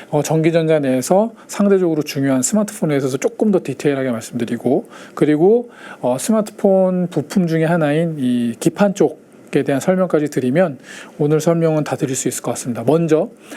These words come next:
아이티 세트 쪽 먼저, 어, 언급하고 넘어가겠습니다. 어, 아이티 세트 수요에 대한 부분들을 이제 언급을 드려야겠죠. 그래서 저희가 이제 주요 아이티 세트라 함은 이제 뭐 피씨, 모바일,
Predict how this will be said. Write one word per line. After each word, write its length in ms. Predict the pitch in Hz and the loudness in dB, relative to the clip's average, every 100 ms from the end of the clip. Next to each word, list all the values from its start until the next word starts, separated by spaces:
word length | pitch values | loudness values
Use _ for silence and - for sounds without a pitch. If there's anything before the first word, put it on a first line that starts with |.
| - | -2
아이티 280 | 135 143 - | 0 0 0
세트 460 | 226 226 196 127 - - | 0 2 0 0 -10 -12
쪽 140 | - 139 | -2 0
먼저, 380 | 120 120 135 180 - | 0 2 0 0 -4
어, 120 | - | -2
언급하고 420 | 110 135 - 156 120 | 0 0 0 0 0
넘어가겠습니다. 720 | 117 - 101 95 - - - - - - - - - - - - - - - - - - - - | -4 -6 -10 -10 -12 -14 -16 -18 -20 -20 -20 -20 -20 -20 -20 -20 -20 -18 -18 -16 -16 -18 -18 -2
어, 480 | 160 160 160 165 165 | 2 2 2 2 4
아이티 300 | 160 208 214 | 4 4 0
세트 500 | 214 247 - 240 226 | 0 0 2 4 4
수요에 840 | 214 269 285 285 262 226 190 170 | 2 2 4 6 6 6 6 4
대한 220 | 165 156 | 2 0
부분들을 480 | 143 139 160 151 143 | 0 -2 0 0 0
이제 140 | 127 127 | 0 0
언급을 360 | 120 147 165 | 2 2 0
드려야겠죠. 680 | - 143 175 139 - - 147 | 0 2 2 0 -2 0 2
그래서 340 | 143 156 151 151 - - | 2 2 2 -2 -18 -2
저희가 320 | 160 175 190 | 4 6 6
이제 140 | 170 | 4
주요 340 | 170 - 180 180 | 0 2 4 4
아이티 260 | 147 156 | 0 -4
세트라 400 | - 214 - 196 | 0 0 2 2
함은 380 | 180 208 160 165 | 2 2 2 0
이제 180 | 139 139 | 0 0
뭐 220 | 127 117 | 0 -2
피씨, 680 | - 208 - - 196 190 196 - - | 0 -2 -2 0 4 4 0 -6 -6
모바일, 560 | 135 139 160 160 160 | -2 2 4 4 2